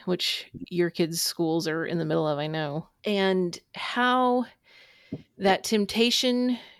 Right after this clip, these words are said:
to maybe give our kids a, a picture of faith or a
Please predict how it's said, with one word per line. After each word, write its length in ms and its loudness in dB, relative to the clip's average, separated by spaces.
to 320 2
maybe 340 4
give 300 4
our 140 4
kids 540 -4
a, 140 -6
a 60 -16
picture 440 0
of 180 0
faith 380 2
or 120 0
a 220 0